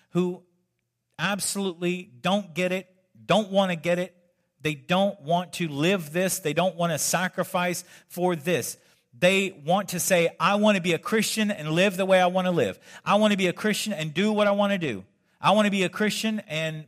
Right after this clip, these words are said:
believe what I want to believe. I love Jesus, but Jesus is only, like, point one percent of everything in my life. Everything else is me."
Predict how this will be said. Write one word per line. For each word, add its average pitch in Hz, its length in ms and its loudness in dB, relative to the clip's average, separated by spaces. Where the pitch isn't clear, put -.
believe 180 400 2
what 214 100 2
I 208 60 4
want 202 160 2
to 208 60 2
believe. 123 440 -4
I 139 120 2
love 202 240 6
Jesus, 226 600 0
but 147 120 -2
Jesus 214 520 -2
is 175 120 -4
only, 175 280 -2
like, 135 260 -2
point 175 300 -2
one 202 220 2
percent 214 440 -2
of 160 120 -2
everything 170 360 -4
in 170 80 -4
my 175 100 -2
life. 143 280 -2
Everything 202 480 -2
else 165 240 -4
is 139 100 -8
me." 139 320 -10